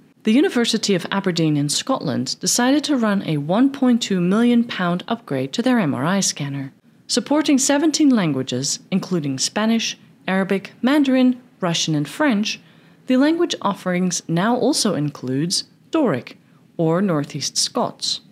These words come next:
Doctor Gordon Waiter, a senior lecturer and brain imaging expert at the university, said he hopes the change will make patients feel more comfortable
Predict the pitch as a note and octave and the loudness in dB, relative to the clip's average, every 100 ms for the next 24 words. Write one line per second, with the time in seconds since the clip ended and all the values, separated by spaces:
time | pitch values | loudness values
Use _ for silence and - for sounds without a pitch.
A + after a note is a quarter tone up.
0 | _ _ _ _ _ _ D#4 D#4 D4+ B3+ | _ _ _ _ _ _ -6 -4 -4 0
1 | B3+ A3+ A3 A#3 C4 B3+ - - - - | 2 4 4 4 2 0 -4 -6 -6 0
2 | G#3+ G#3+ G3 F3+ F3+ - G3+ A#3 G3 C#3 | 2 2 2 0 -2 -4 -2 0 0 -2
3 | - G3+ - E3+ D#3 D#3+ D3 F#3 - - | 0 -2 0 0 0 -2 -4 -4 -6 -6
4 | D3+ - G3+ - E3 C3+ A#2+ - B2 - | -8 -4 -6 -2 -2 -2 -2 -8 -8 -8
5 | - F#3 - - - - - - B3+ C4 | -8 -10 -12 -20 -20 -20 -14 -2 2 4
6 | C#4+ D4 F4+ - - C4 - G#3 G3+ G3+ | 4 4 0 -4 -2 -2 0 0 0 0
7 | F#3+ F3 E3+ A3 G#3 G3+ G3 - D#3+ G3+ | 0 0 -2 -2 0 -2 -2 -2 0 0
8 | C4 - A#3 - - D#3 E3 | -2 0 -2 -2 -4 -2 -2